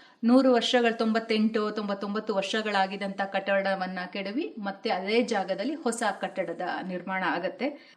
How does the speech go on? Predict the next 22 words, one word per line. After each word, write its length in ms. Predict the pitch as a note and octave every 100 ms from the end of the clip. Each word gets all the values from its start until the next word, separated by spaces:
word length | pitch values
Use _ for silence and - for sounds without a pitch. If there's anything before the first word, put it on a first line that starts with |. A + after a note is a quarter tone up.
| -
ಅಂದ್ರೆ, 240 | B3+ C#4+
ಯ-, 80 | G#3+
ಅದೆಲ್ಲ 420 | G3+ A3+ A#3+ C4 D4+
ಮುಗಿಯೋಷ್ಟೊತ್ತಿಗೆ 680 | B3+ A#3 C#4 C4+ B3+ C4 B3+
ಎರಡು 520 | G#3 A3+ G#3+ G#3 G#3+
ಸಾವಿರದ 480 | - A3 G#3 G#3 G3 G#3+
ಮೂರು, 220 | F3+ G#3 -
ಹೊಸ 400 | - - G3+ G#3 G#3 G3+ G3 F#3 G3 -
ಕಟ್ಟಡ, 320 | G#3 G#3+ A3+ A#3
ಹೊಸ 180 | F3 A3 F3+
ಕಚೇರಿ 380 | G3+ G3 G#3 G#3+
ಆಗತ್ತೆ. 640 | F#3+ F3 F3 C4+ C4+ - - _
ಎರಡ್ 340 | A3 C4 E4+ E4+
ಸಾವಿರದ 340 | D#4+ D4+ C#4 D4
ಹನ್ನೊಂದರಲ್ಲಿ 680 | A3 A#3 C#4+ B3 F3 - - - _ -
ಅಲ್ಲಿ 600 | B3+ D#4 B3 C4+ - - _
ಸ್ವಾವಲಂಬನ 920 | - - B3 B3 D#4 E4 D4 B3+ B3+ A#3+
ಮತ್ತೆ 340 | A#3+ A3+ A#3+ A3+
ಕೌಟುಂಬಿಕ 580 | G#3+ A#3+ C#4+ C4 C4
ಆಪ್ತ 360 | C4 G3 G3+ A#3
ಸಲಹಾ 440 | A3 G#3 G3 G3
ಕೇಂದ್ರ 400 | F#3 - F3 E3+